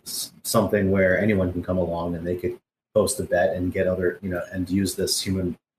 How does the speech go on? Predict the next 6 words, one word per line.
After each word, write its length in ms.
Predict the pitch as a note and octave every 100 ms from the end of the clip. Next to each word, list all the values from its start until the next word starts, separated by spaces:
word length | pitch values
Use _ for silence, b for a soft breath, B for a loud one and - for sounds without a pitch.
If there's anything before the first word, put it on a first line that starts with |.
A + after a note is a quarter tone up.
| -
validation 600 | F#2+ F#2 F#2+ - F2+ -
protocol 580 | F2+ F2 - F2 F2 -
to 120 | F2+
get 260 | F2+ F2+ - _ _ _ _ -
answers, 560 | A2 F#2+ F2 F2+ - - _ _ _
um, 580 | F2 E2+ D#2+ E2 D#2